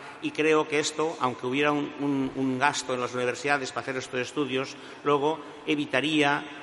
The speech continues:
también a la seguridad social, a la, a la sanidad en general, eh, recursos, mm, de medicamentos que tienen los mismos principios activos de estas plantas,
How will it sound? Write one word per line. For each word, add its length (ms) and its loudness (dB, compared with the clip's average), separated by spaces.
también 1000 0
a 140 4
la 80 2
seguridad 280 0
social, 680 2
a 80 4
la, 240 2
a 100 2
la 160 4
sanidad 400 -2
en 100 -2
general, 560 2
eh, 100 0
recursos, 880 0
mm, 280 0
de 200 2
medicamentos 880 0
que 100 2
tienen 300 4
los 160 2
mismos 280 0
principios 440 -2
activos 400 0
de 60 0
estas 220 -4
plantas, 580 0